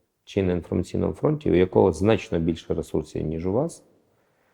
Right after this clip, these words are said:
робити те, що робить він, немає ніякого сенсу. Тут повинна бути асиметрична стратегія.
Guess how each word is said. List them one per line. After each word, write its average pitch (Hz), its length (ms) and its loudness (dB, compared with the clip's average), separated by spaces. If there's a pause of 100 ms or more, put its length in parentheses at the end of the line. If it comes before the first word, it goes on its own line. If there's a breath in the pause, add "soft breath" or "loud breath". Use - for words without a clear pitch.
(180)
робити 107 680 8
те, 110 120 6
що 98 260 2
робить 92 360 4
він, 156 240 2
немає 95 280 2
ніякого 87 340 0
сенсу. - 520 -10 (200)
Тут - 280 -4
повинна 98 420 6
бути 98 380 0 (120)
асиметрична 87 760 -2
стратегія. 71 580 -6